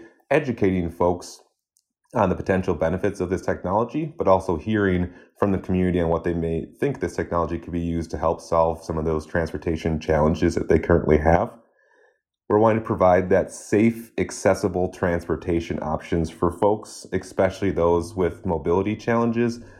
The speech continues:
So that's why we really are excited to have those three fully accessible vehicles,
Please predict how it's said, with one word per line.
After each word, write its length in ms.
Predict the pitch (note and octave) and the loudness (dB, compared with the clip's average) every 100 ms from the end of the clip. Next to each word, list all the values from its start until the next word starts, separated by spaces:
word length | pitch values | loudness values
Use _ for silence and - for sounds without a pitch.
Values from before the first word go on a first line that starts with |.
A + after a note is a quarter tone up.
| - _ _ | -20 _ _
So 400 | - G2+ F2 F2 | 0 4 6 4
that's 240 | F2+ F#2+ - | 2 0 -4
why 360 | - F2+ F2 | -2 2 4
we 140 | F2 E2 | 2 0
really 340 | F2+ F#2 F2 | 2 2 0
are 160 | F2 E2+ | 0 -2
excited 340 | D#2 F#2 F2+ E2+ | -2 -2 0 0
to 80 | |
have 400 | E2 F2 F2+ F2 | 0 4 4 2
those 280 | F2 D#2+ D#2+ | -2 -2 -6
three 340 | - E2+ F#2 F2+ | -12 -2 0 0
fully 340 | - F2+ F2+ | 0 0 0
accessible 600 | E2+ - F#2+ D#2+ E2 D#2+ | -2 -2 -2 -2 -6 -4
vehicles, 580 | A2 A2+ A2+ G#2+ G2 | 2 2 2 0 -2